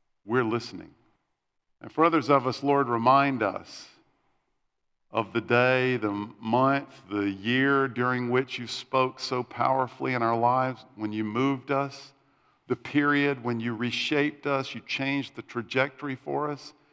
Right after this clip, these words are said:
Remind us of those subsequent times when you've whispered, you've encouraged, you've spoken. Remind us this morning, Lord,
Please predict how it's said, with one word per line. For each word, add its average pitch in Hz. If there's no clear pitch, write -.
Remind 147
us 143
of 120
those 123
subsequent 135
times 131
when 117
you've 107
whispered, 135
you've 113
encouraged, 135
you've 110
spoken. 127
Remind 147
us 123
this -
morning, 135
Lord, 101